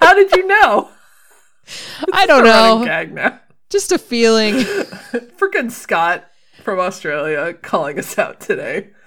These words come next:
Speaker 2: Yeah.
Speaker 1: I had no idea how Casey and Alex felt about Strand Braxton. <laughs>
Speaker 2: Well, let me tell you, Australia Scott,
Speaker 1: <laughs>
Speaker 2: exactly how I feel. I,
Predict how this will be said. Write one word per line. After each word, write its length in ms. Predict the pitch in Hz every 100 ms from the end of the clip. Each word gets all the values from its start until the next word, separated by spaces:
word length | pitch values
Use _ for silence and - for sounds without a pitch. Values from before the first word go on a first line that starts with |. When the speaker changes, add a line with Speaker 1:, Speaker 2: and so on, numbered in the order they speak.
| _ _ _ _ _ _ _
Speaker 2:
Yeah. 180 | 226 208
Speaker 1:
I 40 |
had 200 | 220 -
no 180 | 285 359
idea 440 | 320 285 302 311 262
how 180 | 254
Casey 340 | 254 320 339 240
and 80 | 240
Alex 280 | 277 233
felt 240 | - - -
about 240 | 196 190
Strand 300 | - 240 247
Braxton. 720 | 233 - - - - - - -
<laughs> 60 | _ - _ _ -
Speaker 2:
Well, 120 | 190
let 160 | 202
me 140 | 208 196
tell 240 | 202 180
you, 380 | 170 165 151 165 - _ - - -
Australia 520 | 185 - 180 165 156 165
Scott, 480 | - 170 165 165 - - -
Speaker 1:
<laughs> 240 | 381 -
Speaker 2:
exactly 680 | 254 277 170 196 185 185 180
how 180 | 175 165
I 160 | 165 185
feel. 480 | - 202 - - 226 _ _ _ _ _ _ _ _ _ -
I, 480 | 220 254 277 233